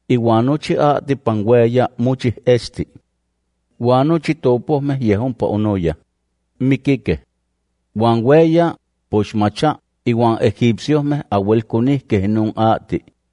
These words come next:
Onoya esti noya ipan ital Egipto. E brojomeh de Egipto quichihqueh ken yehemeh quimati, iuan no quichihqueh esti iga ati. Inon iga Faraón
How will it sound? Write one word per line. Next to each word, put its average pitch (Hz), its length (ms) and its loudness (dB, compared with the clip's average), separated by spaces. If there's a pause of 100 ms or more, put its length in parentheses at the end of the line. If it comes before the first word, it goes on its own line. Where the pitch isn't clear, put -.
(500)
Onoya 156 480 2
esti 143 340 0
noya 147 400 0
ipan 101 400 -2
ital 92 420 0
Egipto. 110 640 -4 (760)
E 139 160 4
brojomeh 147 680 0
de 117 120 2
Egipto 147 480 0
quichihqueh 147 640 -2 (320)
ken 110 200 2
yehemeh 127 480 2
quimati, 117 580 -2 (500)
iuan 147 360 2
no 107 160 2
quichihqueh 110 540 -2 (100)
esti 123 340 0
iga 95 240 0 (180)
ati. - 300 -6 (560)
Inon 165 300 0
iga 156 240 2
Faraón 139 580 0